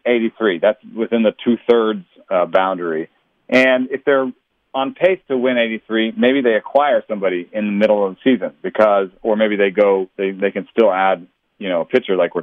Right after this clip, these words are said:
talking about. Um, you know, they could, they could, I think I see them as closer to five hundred than maybe projections do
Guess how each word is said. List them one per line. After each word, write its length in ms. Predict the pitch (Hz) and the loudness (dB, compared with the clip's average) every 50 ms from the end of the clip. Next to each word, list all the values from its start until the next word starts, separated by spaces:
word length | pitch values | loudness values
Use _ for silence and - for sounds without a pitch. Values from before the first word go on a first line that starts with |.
| - 113 | 0 0
talking 180 | 113 107 - 90 | 0 0 -2 -6
about. 260 | 82 80 78 76 - _ _ _ _ _ _ _ _ _ _ _ _ | -4 -4 -4 -4 -8 _ _ _ _ _ _ _ _ _ _ _ _
Um, 540 | - 107 110 110 107 104 107 110 - - - _ | 2 2 2 2 0 -2 -6 -12 -20 -20 -18 _
you 100 | 175 165 | -4 0
know, 140 | 147 127 120 | 0 2 2
they 180 | 113 120 160 180 | 0 0 -2 0
could, 220 | - 196 165 131 - _ _ _ 117 | 0 -2 -4 -4 -6 _ _ _ -6
they 220 | 113 139 151 165 | -2 -2 -2 0
could, 320 | - - 165 160 147 131 | 0 0 0 0 0 0
I 180 | 135 - 139 143 | -2 0 0 0
think 180 | 160 185 180 - | 0 -2 -4 -2
I 180 | 123 139 143 143 _ _ _ | -2 -2 -2 -2 _ _ _
see 60 | 156 143 | -6 -2
them 180 | 131 131 123 120 | -2 0 0 -2
as 80 | 113 104 - | -4 -8 -8
closer 320 | - - 127 127 120 - 127 | -8 -6 -4 -4 -4 -6 -6
to 60 | 117 | -6
five 260 | - - 113 117 117 110 | -2 0 0 0 0 -2
hundred 300 | 117 117 117 110 110 101 | -4 -6 -6 -6 -6 -4
than 160 | 104 98 95 | -4 -4 -4
maybe 220 | 98 101 104 104 95 | -4 -4 -4 -6 -6
projections 600 | - 95 82 95 90 - - - 113 107 98 104 | -8 -4 0 0 0 0 -2 -6 -10 -8 -6 -2
do 300 | 113 113 113 117 120 | 0 0 0 0 -2